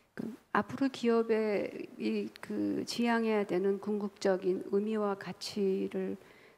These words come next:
그 얘기하기 위해서는 좀 돌아볼 필요가 있는 것 같아요. 그 E는 환경이고 S는 사회적 가치로 사실 우리 사회도 지금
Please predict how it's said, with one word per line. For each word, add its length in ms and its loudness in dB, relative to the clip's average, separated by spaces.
그 320 -6
얘기하기 440 2
위해서는 680 -2
좀 140 -4
돌아볼 480 2
필요가 340 -2
있는 240 0
것 140 0
같아요. 500 -4
그 140 -8
E는 480 4
환경이고 1040 2
S는 460 0
사회적 500 0
가치로 480 0
사실 320 0
우리 400 0
사회도 540 0
지금 380 -2